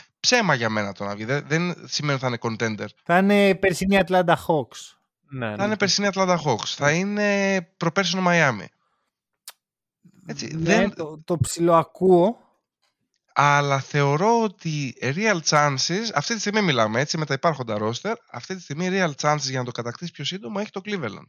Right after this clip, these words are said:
Speaker 2: Ωραία.
Speaker 1: Γιατί είναι ολοκληρωμένο σαν ομάδα το Cleveland, ενώ το Memphis του λείπουνε πραγματάκια ακόμα.
Speaker 2: Θεωρώ και στο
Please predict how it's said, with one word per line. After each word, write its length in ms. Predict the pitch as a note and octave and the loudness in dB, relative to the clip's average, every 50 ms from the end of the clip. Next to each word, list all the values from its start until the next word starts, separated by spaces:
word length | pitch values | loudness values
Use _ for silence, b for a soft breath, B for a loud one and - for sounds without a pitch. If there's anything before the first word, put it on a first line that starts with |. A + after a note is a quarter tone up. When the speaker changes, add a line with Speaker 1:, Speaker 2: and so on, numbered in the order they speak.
| _ _ _ | _ _ _
Speaker 2:
Ωραία. 640 | - D3 D3+ D3+ C#3+ C#3+ C#3+ C3+ B2 A#2+ A#2 A#2+ - - | -12 -8 -8 -6 -4 -2 -2 -2 -2 -2 -4 -8 -10 -6
Speaker 1:
Γιατί 400 | - C#3+ C#3+ C#3 - C#3+ D3 D#3 | -4 -2 -2 -2 -4 -4 -2 0
είναι 160 | F3+ G#3 G#3 | 0 0 0
ολοκληρωμένο 600 | G#3+ G#3+ G3+ - F3 E3 D#3+ D3+ D#3+ F#3+ G3+ G3 | 0 -2 -2 -4 -4 -2 -2 0 0 0 0 0
σαν 200 | - D3+ B2+ A2+ | -2 -4 -6 -6
ομάδα 260 | G#2 G#2 G#2+ G#2 G2 | -6 -8 -8 -8 -8
το 100 | F#2+ G2+ _ - | -10 -14 _ -14
Cleveland, 340 | G#2 G2+ G#2 G#2 G#2 G#2 | -14 -10 -8 -8 -8 -6
ενώ 140 | A2+ B2 D3 | -6 -6 -6
το 120 | D#3+ E3 C#3+ C#3+ D#3 | -6 -6 -6 -4 -4
Memphis 280 | E3+ E3+ E3 F#3+ F#3+ F#3 - b b b | -4 -4 -4 -6 -8 -8 -8 b b b
του 120 | - - C#3+ | -14 -10 -6
λείπουνε 320 | C#3+ F3 F#3 F#3 F3+ E3 | -4 -4 -2 -2 -2 -2
πραγματάκια 540 | C#3+ C3 A#2+ A2+ G#2+ G#2 - G2+ G2 - F#2 | -2 -4 -4 -4 -4 -6 -6 -8 -10 -10 -12
ακόμα. 320 | - - F2+ F2 D#2+ - _ | -14 -14 -14 -14 -16 -18 _
Speaker 2:
Θεωρώ 240 | _ - D#3+ F3+ A3+ | _ -4 -4 -4 -4
και 100 | A3+ - | -6 -8
στο 200 | - - - | -14 -14 -14